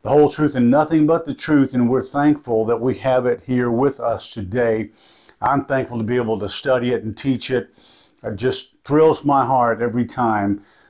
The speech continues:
and it's so rich for us to learn, to understand more about you and more about what you intended for us,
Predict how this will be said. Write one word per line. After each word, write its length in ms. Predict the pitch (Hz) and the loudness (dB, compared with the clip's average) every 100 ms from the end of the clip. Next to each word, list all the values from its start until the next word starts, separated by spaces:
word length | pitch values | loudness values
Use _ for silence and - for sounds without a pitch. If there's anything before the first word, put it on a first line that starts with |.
| _ | _
and 120 | 120 | -2
it's 160 | 120 117 | 0 -2
so 220 | - 151 | 0 4
rich 480 | 139 135 135 127 - | 4 4 4 2 -2
for 200 | - 127 | -2 -2
us 180 | 123 - | -2 -4
to 120 | 123 | -2
learn, 640 | 117 131 135 135 131 123 - _ _ _ - | 0 2 2 4 2 -2 -10 _ _ _ -2
to 140 | 120 | 0
understand 560 | 131 131 - 139 123 127 | 2 0 0 0 4 4
more 220 | 139 160 | 4 4
about 360 | 151 165 151 | 4 4 2
you 340 | 127 175 143 101 | 2 2 2 0
and 220 | 95 92 | -2 -2
more 220 | 120 123 | -2 0
about 260 | 127 127 120 | 2 0 0
what 240 | 123 120 | -2 -2
you 180 | 123 117 | 0 0
intended 600 | 110 101 - 135 123 110 | 0 -2 -2 0 0 -2
for 280 | - 156 127 | 0 2 4
us, 400 | 107 107 - - | 2 0 -6 -18